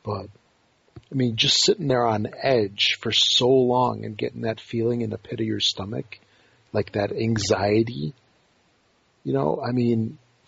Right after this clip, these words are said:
for a sustained period of time, I mean, that wears on you. No luck?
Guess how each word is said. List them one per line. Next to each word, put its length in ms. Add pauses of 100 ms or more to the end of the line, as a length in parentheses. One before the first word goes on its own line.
for 160
a 60
sustained 520
period 320
of 80
time, 480
I 60
mean, 400 (460)
that 180
wears 380
on 160
you. 180 (4000)
No 120
luck? 360